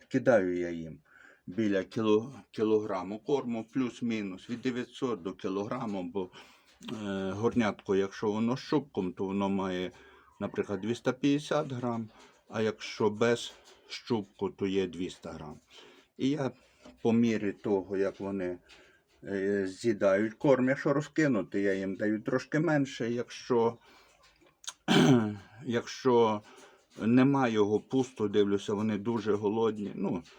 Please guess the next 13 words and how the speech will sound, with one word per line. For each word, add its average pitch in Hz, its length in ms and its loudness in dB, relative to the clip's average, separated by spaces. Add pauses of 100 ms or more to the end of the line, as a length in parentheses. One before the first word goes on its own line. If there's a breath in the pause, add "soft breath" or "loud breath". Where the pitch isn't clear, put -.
(280 loud breath)
якщо 107 260 0
все 120 240 2
по-, 107 260 -2
повизбировано, 120 840 0
бачите, 135 320 -4
вони 95 240 -4
тут 95 240 -4
розкидають, 127 640 -2
деколи 107 420 2 (260)
так 131 220 2
повилизують, 117 960 0
що - 440 -6
ого, 95 640 2